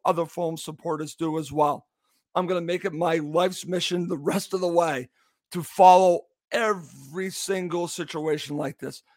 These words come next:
'cause that's how much this has angered me. And I'm gonna call out every one of them, because what happened to Fulham has been extreme.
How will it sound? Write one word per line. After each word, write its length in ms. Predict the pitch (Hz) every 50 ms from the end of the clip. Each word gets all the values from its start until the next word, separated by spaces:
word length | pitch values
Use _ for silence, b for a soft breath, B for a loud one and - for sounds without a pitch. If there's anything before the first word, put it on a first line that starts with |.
| b b
'cause 160 | - 139 131 143
that's 260 | 170 180 190 190 -
how 160 | 185 180 175
much 300 | 175 175 170 170 - -
this 200 | 170 170 - -
has 140 | 147 147 135
angered 320 | 165 156 160 143 156 147
me. 160 | 143 143 135 b b b b b -
And 180 | 170 170 165
I'm 140 | 165 165 165
gonna 200 | 165 165 165 160
call 400 | - - - 170 170 170 160 160
out 180 | 160 160 151 143
every 240 | 151 147 143 160
one 300 | 156 147 151 160 160 151
of 80 | 147 127
them, 180 | 131 - - - _ _ _ _ _ _ _ _ _ -
because 420 | 185 151 165 156 135 123 - - _ _ _ _ _ _
what 180 | - 160 170 170
happened 380 | 151 151 190 202 202 - 214 208
to 60 | 196
Fulham 480 | - - 196 190 190 190 196 196 165 _ _
has 280 | - 156 160 165 165 123
been 320 | - - 170 175 180 156 - _ _ -
extreme. 760 | 175 165 - - - - - 165 165 156 151 135 - 151